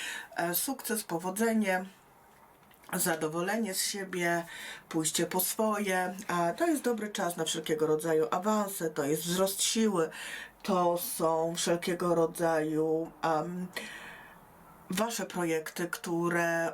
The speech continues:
ujrzą światło dzienne, tak? Mm, pamiętajcie, że to, to jest po prostu moc działania, moc czynu, moc wiary w siebie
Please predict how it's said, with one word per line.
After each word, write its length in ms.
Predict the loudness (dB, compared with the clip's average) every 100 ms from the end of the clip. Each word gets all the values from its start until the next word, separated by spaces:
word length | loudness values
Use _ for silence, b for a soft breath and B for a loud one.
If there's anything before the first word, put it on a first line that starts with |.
| -4
ujrzą 400 | -4 -2 0 0
światło 560 | 0 0 0 0 -2
dzienne, 580 | 0 2 2 0 -4 -8 -4
tak? 380 | 2 2 2 -4 B B B -6
Mm, 440 | -2 2 2 0 0
pamiętajcie, 640 | -2 0 0 -2 -2 -4 -6
że 120 | -4
to, 180 | -6 -6 -2
to 160 | 0
jest 180 | 0 -2
po 80 | -4
prostu 340 | -4 -4 2
moc 340 | 2 2 -2 -2
działania, 600 | 0 0 0 -2 -4 -6
moc 380 | -6 -4 -6 -2
czynu, 400 | -2 -2 -4 -8 B B B
moc 280 | 2 2 -2
wiary 380 | 0 2 2 0
w 60 |
siebie 500 | 0 -2 -2 -2 -2